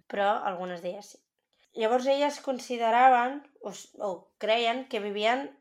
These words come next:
en el que anomenaven The Collective, el col·lectiu. I a ell l'anomenaven Comrade Bala, és a dir, com camarada Bala,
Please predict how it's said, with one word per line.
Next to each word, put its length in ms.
en 120
el 140
que 100
anomenaven 640
The 120
Collective, 640
el 140
col·lectiu. 600
I 160
a 200
ell 480
l'anomenaven 760
Comrade 580
Bala, 440
és 100
a 20
dir, 160
com 220
camarada 520
Bala, 460